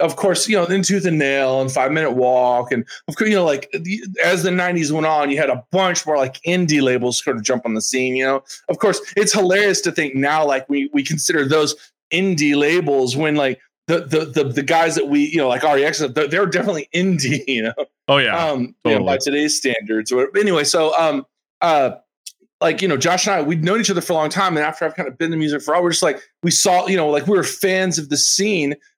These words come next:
Speaker 1: We lived in Dallas and there was nothing like that at the time. All that we had, we had a couple death metal bands, um,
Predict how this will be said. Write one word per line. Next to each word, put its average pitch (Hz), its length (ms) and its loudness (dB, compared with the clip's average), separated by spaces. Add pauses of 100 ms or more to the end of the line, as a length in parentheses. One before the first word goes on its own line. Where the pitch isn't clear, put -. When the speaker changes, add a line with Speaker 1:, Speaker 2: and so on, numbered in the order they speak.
Speaker 1:
We 147 100 4
lived 190 200 4
in 175 160 2
Dallas 151 540 0
and 156 120 -2
there 160 120 0
was 143 260 -2
nothing 175 680 0
like 147 260 0
that 139 140 2
at - 20 -2
the 120 80 -6
time. 113 220 -2 (420)
All 175 220 4
that 240 120 0
we 254 120 0
had, 160 340 2
we 160 60 2
had 147 100 0
a 135 80 -4
couple 185 640 -2
death 160 260 0
metal 180 260 2
bands, 196 580 -2 (180)
um, 135 500 0